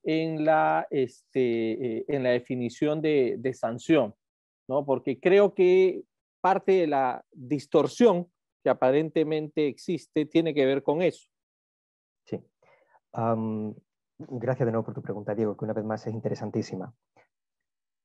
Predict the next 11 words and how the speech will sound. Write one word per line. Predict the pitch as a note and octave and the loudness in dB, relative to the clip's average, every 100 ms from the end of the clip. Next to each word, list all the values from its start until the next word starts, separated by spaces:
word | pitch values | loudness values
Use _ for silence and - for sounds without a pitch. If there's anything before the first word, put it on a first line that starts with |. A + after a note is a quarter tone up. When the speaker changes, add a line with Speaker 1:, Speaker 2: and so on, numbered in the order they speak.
| _ _ _ _ _ _ _ _ _ _ _ _ - | _ _ _ _ _ _ _ _ _ _ _ _ -2
Speaker 2:
Me | B2+ | -2
permito, | A#2+ A#2+ A#2+ C#3+ E3+ E3+ | 2 2 2 2 4 2
si | E3 A#2+ | 2 0
no | A#2 | 2
te | B2+ | 2
parece | D3 B2+ C3 | 0 -2 0
mal, | C3+ | 0
hacer | C3+ C3 | 2 2
una | B2+ | 4
breve | C3+ B2+ | 4 2
introducción | B2 C3 A#2 - D3+ D#3+ E3 | 0 -2 -2 2 4 6 4